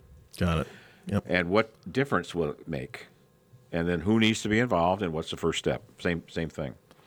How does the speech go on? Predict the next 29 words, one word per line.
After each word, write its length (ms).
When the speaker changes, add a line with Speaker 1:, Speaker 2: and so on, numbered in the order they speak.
Speaker 2:
And 80
then 100
finally, 380
the 80
process 560
is 240
a 120
time 300
for 320
a 80
celebration. 800
We 100
want 260
to 420
enjoy 680
the 160
work 320
that 140
we've 180
done 440
Speaker 1:
The 100
Speaker 2:
uh, 40
Speaker 1:
journey. 180
Speaker 2:
once 160
a 60
year. 200
Speaker 1:
Yeah. 240
Yeah. 220
Absolutely. 460